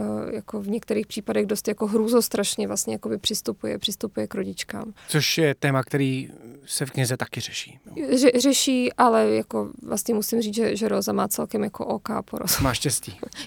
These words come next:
Speaker 1: Jo, ta má, ta má štěstí, no.
Speaker 2: Takhle, eh, tam se řeší, ano, že se řeší nejen, eh, porodnictví, ale také umělé, umělé oplodnění.
Speaker 1: O-, o-, ano, ano, ře-, řeší se umělé oplodnění. A ještě jsem, ještě jsem chtěla doříct, že já jako samozřejmě jako dostávám jako někdy otázku,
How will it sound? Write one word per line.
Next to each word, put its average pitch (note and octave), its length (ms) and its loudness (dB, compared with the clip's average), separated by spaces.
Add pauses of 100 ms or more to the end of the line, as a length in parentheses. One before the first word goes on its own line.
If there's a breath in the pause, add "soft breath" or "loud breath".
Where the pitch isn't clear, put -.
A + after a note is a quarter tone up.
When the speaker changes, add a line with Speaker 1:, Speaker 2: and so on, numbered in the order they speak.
Speaker 1:
Jo, G#3 120 4
ta A3 100 4
má, A#3+ 60 4
ta B3+ 140 2
má D#4 120 8
štěstí, - 280 0
no. G3 40 8
Speaker 2:
Takhle, D#3+ 360 8
eh, D#3 40 6
tam F3 180 6
se G3+ 120 6
řeší, F3+ 380 2
ano, D3 240 2 (160)
že D#3 100 -6
se E3 140 -2
řeší D#3 360 0
nejen, C#3+ 360 2
eh, A#2+ 300 -2
porodnictví, C#3 460 0
ale C#3 40 4
také C3+ 200 4
umělé, C#3+ 320 4 (220)
umělé C#3 320 2
oplodnění. A2+ 440 0
Speaker 1:
O-, C#4+ 40 4
o-, B3+ 140 0
ano, G#3+ 240 0
ano, G#3+ 140 -4 (140)
ře-, A3+ 260 -2
řeší A3+ 260 -2
se - 180 -2
umělé G#3+ 220 0
oplodnění. G3+ 380 -2
A A3+ 180 4 (420 loud breath)
ještě C4+ 220 4
jsem, C#4+ 180 10
ještě C4 220 4
jsem D4 100 4
chtěla B3+ 160 4
doříct, B3 480 6
že A3+ 580 6 (520 soft breath)
já C4+ 200 6
jako A#3 200 8
samozřejmě B3+ 380 6
jako C4 120 2
dostávám A#3+ 600 4
jako A#3+ 300 4
někdy A#3 280 6
otázku, B3+ 640 4